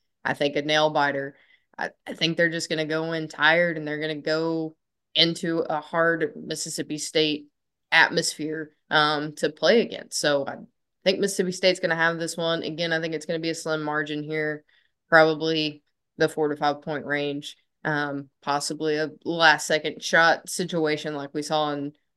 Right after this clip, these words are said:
Arkansas and Texas A and M. But I think Mississippi State's got this one.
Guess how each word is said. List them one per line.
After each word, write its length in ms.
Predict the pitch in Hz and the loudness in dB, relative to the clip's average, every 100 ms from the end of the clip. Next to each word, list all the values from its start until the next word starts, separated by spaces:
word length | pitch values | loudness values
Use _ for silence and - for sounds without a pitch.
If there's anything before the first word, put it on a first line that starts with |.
| - | 4
Arkansas 500 | 160 147 147 151 147 | 6 4 0 0 0
and 120 | 143 | -2
Texas 320 | 160 151 - | -4 -4 -6
A 100 | 147 | -4
and 100 | 143 | -2
M. 220 | 147 143 139 | -2 -4 -4
But 300 | 143 143 - _ _ _ _ _ _ | -2 -2 -6 _ _ _ _ _ _
I 40 | - | 0
think 160 | 214 | 2
Mississippi 340 | 262 269 302 269 | 4 2 2 -2
State's 280 | 277 294 294 | -2 -2 0
got 180 | 269 | -2
this 160 | 220 - | -2 -6
one. 160 | 135 | -10